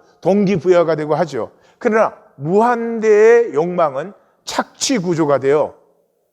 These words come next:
모든 관계가 경쟁과 대립이기 때문에 관계의 목적이 이용과 내 세계의 확대밖에 없어요. 이제는 참 불행하게도 가족 간에도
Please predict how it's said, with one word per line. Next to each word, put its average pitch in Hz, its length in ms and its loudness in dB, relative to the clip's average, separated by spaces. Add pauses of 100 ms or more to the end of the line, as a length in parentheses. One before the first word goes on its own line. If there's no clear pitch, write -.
(140)
모든 254 720 2
관계가 170 580 -4
경쟁과 180 420 -2
대립이기 151 460 -4
때문에 139 460 -2 (440)
관계의 208 840 0
목적이 180 720 -2 (420)
이용과 180 1000 0
내 185 220 2
세계의 175 520 -4
확대밖에 170 580 -4
없어요. 101 320 -16 (720)
이제는 202 400 0
참 208 180 -10
불행하게도 170 680 -2 (460)
가족 175 480 0
간에도 170 580 -2